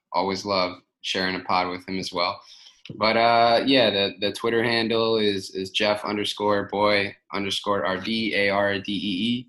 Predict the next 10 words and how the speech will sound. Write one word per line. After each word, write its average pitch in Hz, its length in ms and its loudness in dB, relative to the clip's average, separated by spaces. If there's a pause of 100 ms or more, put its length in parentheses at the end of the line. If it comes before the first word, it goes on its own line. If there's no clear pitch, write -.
(580)
E. 101 40 0
Um, 92 760 2 (300)
can 107 140 -2
find 107 240 0
my 104 80 0
written 107 340 -2
work 113 300 -2
at 104 220 -2
Daily 104 300 0
Knicks. 127 640 -2